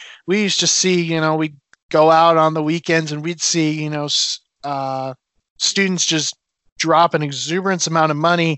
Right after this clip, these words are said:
at a bar or, you know, just on activities on the weekend. Now, take that with, now you're paying these players. Some of them are now gonna be able to get in, you know, get endorsements while in school. So,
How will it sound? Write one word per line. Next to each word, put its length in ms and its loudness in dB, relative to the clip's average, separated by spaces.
at 240 2
a 40 0
bar 600 6
or, 360 2
you 100 -4
know, 120 -2
just 260 -4
on 300 0
activities 520 -2
on 100 -2
the 60 -4
weekend. 440 -2
Now, 280 2
take 220 0
that 280 2
with, 320 2
now 180 2
you're 140 0
paying 240 -2
these 160 -2
players. 720 -2
Some 320 -2
of 60 -2
them 160 0
are 40 -2
now 240 0
gonna 180 -2
be 100 0
able 120 2
to 80 -4
get 120 -6
in, 200 -6
you 100 -8
know, 100 -8
get 140 0
endorsements 540 -2
while 220 6
in 100 -2
school. 420 -4
So, 360 2